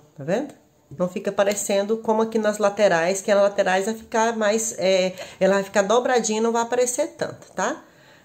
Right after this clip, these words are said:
Então, agora a gente continua, que eu parei na pa-, parte de, de dentro da bolsa, né? E aqui, ó, então, aqui, ó, só mostrar pra vocês novamente, porque tá ruim pra mostrar aqui,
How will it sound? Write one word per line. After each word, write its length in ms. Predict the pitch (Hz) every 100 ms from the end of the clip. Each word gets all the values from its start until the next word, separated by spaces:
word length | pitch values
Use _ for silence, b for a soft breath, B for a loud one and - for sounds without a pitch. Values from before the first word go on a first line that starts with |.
| _
Então, 300 | 165 170 180
agora 240 | 175 180 190
a 40 |
gente 260 | 196 190 -
continua, 540 | 220 - 285 196 127
que 120 | -
eu 40 | 135
parei 280 | 147 147
na 100 | 139
pa-, 360 | 143 - - 127 -
parte 340 | 143 139 - 139
de, 260 | 135 - - - - 147
de 180 | 147 165
dentro 420 | 165 160 233 339
da 120 | 214 160
bolsa, 560 | - 147 294 - 190
né? 300 | 160 175 339 B B B B B -
E 100 | 156
aqui, 300 | 151 - 240
ó, 100 | 131 - -
então, 380 | 170 208 214 -
aqui, 200 | 190 180
ó, 60 |
só 140 | - 196
mostrar 260 | 208 196
pra 100 | 190
vocês 360 | 185 190 185 180
novamente, 640 | 185 196 226 165 147 151
porque 260 | - - 175
tá 140 | 175
ruim 260 | 165 190 262
pra 140 | 208
mostrar 340 | 165 165 - 151
aqui, 320 | - 156